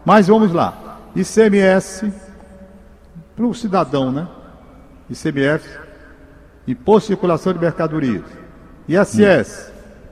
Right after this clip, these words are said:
Speaker 1: serviços.
Speaker 2: Sobre
Speaker 1: É mais,
Speaker 2: serviço.
Speaker 1: I P T U, não é? I P V A.
Speaker 2: Sim.
Speaker 1: Não sei mais não, é tanta coisa aí.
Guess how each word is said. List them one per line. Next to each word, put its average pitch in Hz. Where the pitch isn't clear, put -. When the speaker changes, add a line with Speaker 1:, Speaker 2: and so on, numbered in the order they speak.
Speaker 1:
serviços. 165
Speaker 2:
Sobre 104
Speaker 1:
É 156
mais, 147
Speaker 2:
serviço. 110
Speaker 1:
I -
P 175
T 190
U, 190
não 117
é? 160
I 120
P 175
V 185
A. 185
Speaker 2:
Sim. 92
Speaker 1:
Não 76
sei 220
mais 208
não, 127
é 127
tanta 190
coisa 120
aí. 156